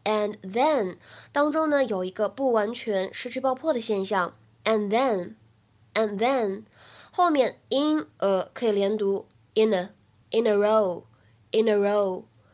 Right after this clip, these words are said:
再往后面看，got to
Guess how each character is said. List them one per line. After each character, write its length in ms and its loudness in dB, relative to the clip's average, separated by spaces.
再 160 4
往 160 4
后 140 0
面 160 0
看， 320 -4
got 380 0
to 420 -4